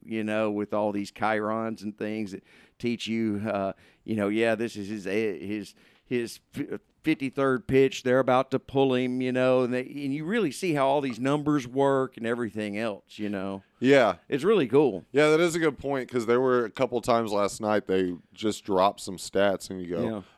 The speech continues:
Speaker 2: "Oh, okay." That, that,
Speaker 1: Yeah.
Speaker 2: that is more interesting than in football, for instance, when they go, "Well, that was the,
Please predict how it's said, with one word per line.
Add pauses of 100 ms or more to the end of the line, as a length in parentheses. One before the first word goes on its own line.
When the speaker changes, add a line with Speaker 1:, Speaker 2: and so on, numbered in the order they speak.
(100)
Speaker 2:
"Oh,
okay."
That,
that,
Speaker 1:
Yeah.
Speaker 2:
that
is
more
interesting (720)
than
in
football, (200)
for
instance,
when
they
go, (540)
"Well,
that
was
the,